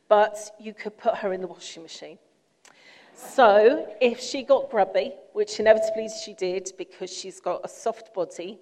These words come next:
made from material, you could put her in the washing machine and out she would come looking as good as new, even though it looked as though she'd had a spray tan as well. <laughs> But that was Cherry, and she was an amazing part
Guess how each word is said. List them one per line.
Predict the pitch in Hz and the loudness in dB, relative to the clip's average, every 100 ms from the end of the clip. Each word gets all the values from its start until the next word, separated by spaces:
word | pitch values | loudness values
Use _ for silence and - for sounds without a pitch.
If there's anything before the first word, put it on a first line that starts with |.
| 202 | -8
made | 190 190 | -8 -8
from | 180 | -14
material, | 175 - 170 165 160 - _ _ _ _ _ | -16 -10 -8 -6 -8 -12 _ _ _ _ _
you | 202 | -10
could | 247 262 - | -8 -8 -6
put | 247 | -2
her | 269 | 0
in | |
the | 226 | 0
washing | 208 - 190 | -4 -8 -14
machine | - 185 175 | -10 -8 -6
and | 180 | -6
out | 185 220 - | -4 -6 -8
she | - | -12
would | 233 - | -14 -16
come | - 165 165 | -10 -8 -8
looking | 165 185 - 190 | -10 -12 -10 -8
as | 175 | -8
good | - 196 | -8 -12
as | 220 - | -12 -18
new, | 175 156 170 165 _ _ _ _ - | -12 -10 -10 -14 _ _ _ _ -10
even | 226 220 202 | -10 -6 -4
though | |
it | 180 185 | -2 -4
looked | 233 277 285 - | -6 -8 -10 -16
as | 226 | -12
though | 202 | -10
she'd | 202 208 - | -10 -14 -12
had | 196 | -12
a | 180 | -12
spray | - _ 202 214 | -20 _ -10 -10
tan | 208 - 208 | -12 -14 -12
as | 226 - | -14 -10
well. | 170 - - | -8 -8 -12
<laughs> | - - - - - - - | -18 -20 -20 -20 -20 -2 4
But | 226 220 - - | 8 8 6 0
that | 233 - | -2 -2
was | 233 - | -10 -12
Cherry, | - 190 160 160 - | -4 -2 -2 -6 -6
and | 185 208 208 | -8 -8 -10
she | - 269 | -10 -8
was | 269 233 226 226 - - | -2 0 0 -4 -10 -6
an | 208 | -6
amazing | 214 214 247 254 254 | -6 -4 -4 -4 -10
part | 240 - 160 160 170 | -10 -4 -2 -2 -4